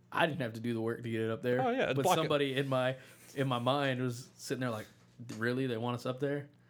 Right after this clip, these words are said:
Speaker 1: You know, that was a conversation.
Speaker 2: Oh, yeah. They're like, "We gotta hump this gun up there." See, I'm thinking they probably, now, now I'm really overthinking this, but I'm thinking they take it apart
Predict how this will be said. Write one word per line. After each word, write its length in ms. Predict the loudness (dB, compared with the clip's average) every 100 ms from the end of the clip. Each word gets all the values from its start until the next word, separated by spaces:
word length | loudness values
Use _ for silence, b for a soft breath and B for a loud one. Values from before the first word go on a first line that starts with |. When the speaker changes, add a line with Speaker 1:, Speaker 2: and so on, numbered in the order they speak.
| B B B B -2
Speaker 1:
You 100 | 0
know, 140 | 2
that 120 | 0
was 120 | 0
a 60 | -2
conversation. 680 | -2 -4 -2 -6 -6 -8 -10 0
Speaker 2:
Oh, 220 | 4 6
yeah. 260 | 6 4 4
They're 120 | 2
like, 140 | 2 2
"We 100 | 2
gotta 220 | 4 4
hump 220 | 2 2
this 200 | 0 2
gun 240 | 2 4
up 180 | 2 0
there." 280 | 2 4 2 B B B
See, 140 | B 2
I'm 80 | 4
thinking 220 | 2 2
they 120 | 2
probably, 320 | 4 4 4 2
now, 260 | 4 2
now 160 | 2 2
I'm 160 | 2 2
really 260 | 2 2 2
overthinking 500 | 0 0 0 0 0
this, 140 | 0
but 80 | 2
I'm 60 | 2
thinking 160 | 2
they 80 | 2
take 180 | 2 0
it 40 | 0
apart 420 | -2 0 0 -2